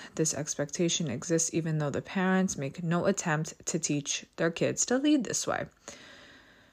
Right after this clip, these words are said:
The children are left to fulfill the expectations of a parent who's only obsessed with their own false image.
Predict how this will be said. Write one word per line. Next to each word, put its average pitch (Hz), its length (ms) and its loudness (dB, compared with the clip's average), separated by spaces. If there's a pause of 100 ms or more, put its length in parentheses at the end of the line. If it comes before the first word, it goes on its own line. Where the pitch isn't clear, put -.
(460)
The 180 120 4
children 180 360 4
are 165 140 6
left 160 260 2
to 175 60 2
fulfill 208 420 4
the 233 120 8
expectations 185 720 2
of 175 80 4
a 185 80 8
parent 147 640 0
who's 170 220 -4 (120)
only 175 420 2
obsessed 147 580 2
with 147 140 -8
their 135 160 2
own 120 280 -6
false - 600 -8
image. - 760 0